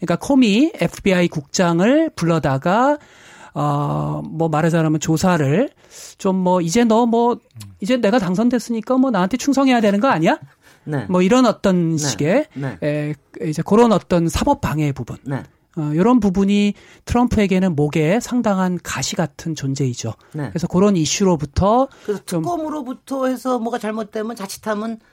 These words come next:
Speaker 2: 탄핵까지도 갈지도 모른다는 그런 위험을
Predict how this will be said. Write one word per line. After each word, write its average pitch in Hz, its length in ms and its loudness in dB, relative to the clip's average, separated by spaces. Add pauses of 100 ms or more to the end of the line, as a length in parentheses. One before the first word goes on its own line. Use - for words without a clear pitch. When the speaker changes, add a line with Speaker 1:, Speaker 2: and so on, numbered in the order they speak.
(260)
Speaker 2:
탄핵까지도 269 840 -6
갈지도 196 460 -10
모른다는 180 640 -6
그런 170 320 -8
위험을 175 580 -6